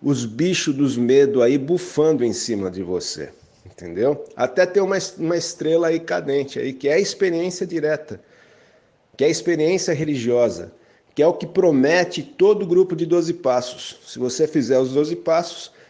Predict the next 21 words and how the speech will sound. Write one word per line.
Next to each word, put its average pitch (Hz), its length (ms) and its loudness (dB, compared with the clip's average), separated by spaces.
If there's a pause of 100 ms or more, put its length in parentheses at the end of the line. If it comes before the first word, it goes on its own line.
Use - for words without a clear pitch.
chegar 147 320 0
a 160 40 2
uma 160 140 2
experiência 165 880 0
religiosa 147 960 0 (240)
e 135 80 -2
descobrir 147 460 -2
a 156 80 0
mensagem 175 600 0
que 180 200 -4
você 220 600 2
tem 135 240 0
que 117 120 -10
passar. - 600 -8 (680)
Não 170 160 2
repetir 180 400 0
a 147 40 2
mensagem 139 400 0
de 131 80 -4
qualquer 135 440 2
grupo, 98 380 -2